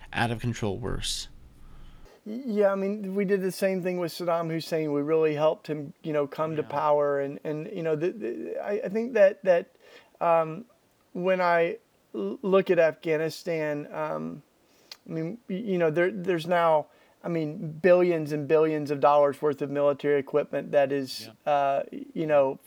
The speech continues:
Speaker 2: f-, fair game for the Taliban, Apache helicopters, Humvees, you know,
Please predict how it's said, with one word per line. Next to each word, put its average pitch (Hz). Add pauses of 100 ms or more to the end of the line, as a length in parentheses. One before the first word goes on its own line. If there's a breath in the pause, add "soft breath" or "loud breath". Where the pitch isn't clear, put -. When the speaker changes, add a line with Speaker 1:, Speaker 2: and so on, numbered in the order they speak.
(140)
Speaker 2:
f-, -
fair 175
game 147
for 143
the 147
Taliban, 147
Apache 147
helicopters, 143
Humvees, 143
you 147
know, 147